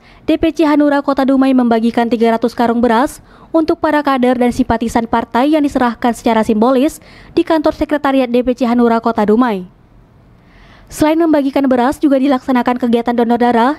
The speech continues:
yang diikuti oleh lima puluh pendonor. Rangkaian kegiatan ulang tahun ditandai dengan pemotongan tumpeng dan doa bersama. Rangkaian kegembiraan bersama ini turut dihadiri oleh Ketua D P D Partai Hanura Provinsi Riau, Agus Widayat.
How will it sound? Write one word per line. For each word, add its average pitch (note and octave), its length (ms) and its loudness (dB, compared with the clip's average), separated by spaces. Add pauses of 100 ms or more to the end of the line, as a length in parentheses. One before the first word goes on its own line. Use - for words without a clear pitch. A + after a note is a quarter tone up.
yang E4+ 80 2
diikuti D#4+ 480 0
oleh C4+ 160 2
lima C4+ 240 2
puluh B3+ 160 0
pendonor. A3 560 -2 (960)
Rangkaian C#4+ 480 0
kegiatan D4 400 0
ulang C#4 240 0
tahun B3+ 320 2
ditandai D#4 400 0
dengan D4 240 0
pemotongan C4+ 400 0
tumpeng C4 480 0
dan D4 160 2
doa C4+ 240 0
bersama. A3+ 640 -2 (960)
Rangkaian A#3 400 -2
kegembiraan A#3 560 0
bersama A#3 320 0
ini C4+ 400 2
turut D#4+ 240 0
dihadiri D#4 400 2
oleh C#4 160 0
Ketua C#4+ 320 -2
D B3+ 160 0
P B3+ 160 -2
D A#3 80 2
Partai A#3+ 320 -4
Hanura A#3 400 0
Provinsi A3+ 400 -4
Riau, A#3+ 400 0
Agus C#4+ 320 0
Widayat. A3 400 2